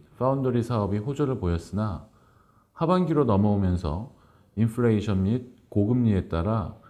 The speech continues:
반도체 전반에 걸친 업황이 부진한 상황입니다. 그럼에도 불구하고 다른 반도체 소재사에 대비 실적 하락폭을 최소화하고 있습니다. 이는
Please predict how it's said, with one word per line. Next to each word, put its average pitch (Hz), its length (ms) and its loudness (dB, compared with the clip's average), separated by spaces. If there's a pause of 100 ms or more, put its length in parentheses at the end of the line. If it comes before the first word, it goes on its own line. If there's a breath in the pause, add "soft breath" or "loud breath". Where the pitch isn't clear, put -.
(240 soft breath)
반도체 104 500 0
전반에 101 420 0
걸친 92 340 -4
업황이 76 640 -6
부진한 82 460 -6 (340 soft breath)
상황입니다. 92 600 -4 (1900)
그럼에도 151 420 2
불구하고 107 880 -2 (100)
다른 123 320 0
반도체 110 460 0
소재사에 123 800 -2
대비 92 520 -2 (280 loud breath)
실적 165 340 -4
하락폭을 117 500 0
최소화하고 127 640 -2
있습니다. 76 500 -6 (1160)
이는 113 600 2